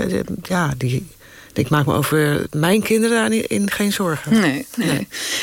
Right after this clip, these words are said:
Speaker 2: Nu zei ze iets interessants, verschillende interessante dingen... maar één ding vond ik wel heel typerend. Eh, ze had het over de relatie met haar ouders, deze Daan Borrel dus,
Speaker 1: Mhm.
Speaker 2: hè?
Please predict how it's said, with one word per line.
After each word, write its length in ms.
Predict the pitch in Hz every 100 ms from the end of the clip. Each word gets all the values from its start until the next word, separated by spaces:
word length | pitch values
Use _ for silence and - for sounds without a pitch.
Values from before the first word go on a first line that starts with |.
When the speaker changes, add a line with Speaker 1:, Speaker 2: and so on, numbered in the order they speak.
| -
Speaker 2:
Nu 280 | 208 254 233
zei 240 | - 277
ze 100 | 269
iets 160 | 214 -
interessants, 640 | 220 208 - - 196 160
verschillende 480 | - 214 - 214 175
interessante 600 | 170 156 151 - 160 151 151
dingen... 300 | 151 156 196
maar 140 | 214
één 180 | - 226
ding 180 | 208 202
vond 160 | 185
ik 80 | 185
wel 200 | 170 156
heel 200 | 156 233
typerend. 720 | - 160 - 139 139 175 254
Eh, 120 | - 180 165 156 156 - 160
ze 140 | -
had 160 | 160 175
het 160 | 170
over 180 | - 156
de 80 | 170
relatie 500 | 156 160 160 156 156
met 220 | 151 143
haar 220 | - 135 135
ouders, 420 | 143 143 117 -
deze 280 | 143 139 143
Daan 260 | 147 143
Borrel 340 | 139 135 131 123
dus, 200 | 135 196
Speaker 1:
Mhm. 40 |
Speaker 2:
hè? 80 | 190